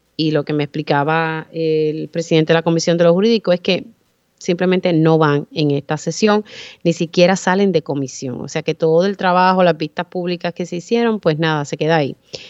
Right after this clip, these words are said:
Eh, ¿qué pasará en la próxima sesión legislativa? Pues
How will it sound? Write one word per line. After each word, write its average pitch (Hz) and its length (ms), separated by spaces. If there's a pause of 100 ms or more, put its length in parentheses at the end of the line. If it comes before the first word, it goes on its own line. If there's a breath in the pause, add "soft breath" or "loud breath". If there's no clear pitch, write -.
(540 loud breath)
Eh, 143 680 (300)
¿qué 180 120
pasará 185 280
en 196 80
la 190 100
próxima 185 340
sesión 185 320
legislativa? 185 540
Pues 151 260